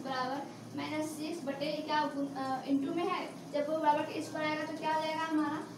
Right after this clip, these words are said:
गुणा में हो जाएगा। तो ये हमारा इस तरह से फिर दो बार में, माइनस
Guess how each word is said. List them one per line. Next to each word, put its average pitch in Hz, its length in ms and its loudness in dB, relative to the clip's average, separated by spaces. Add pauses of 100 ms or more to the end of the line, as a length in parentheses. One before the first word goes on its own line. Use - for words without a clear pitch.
(140)
गुणा 311 320 4
में 330 140 0
हो 277 80 2
जाएगा। 262 380 2 (480)
तो 311 360 2
ये 285 200 0
हमारा 294 280 2
इस 285 180 0
तरह 277 120 2
से 302 240 0
फिर - 640 -4
दो 285 120 2
बार 285 180 4
में, 302 160 4
माइनस 294 320 2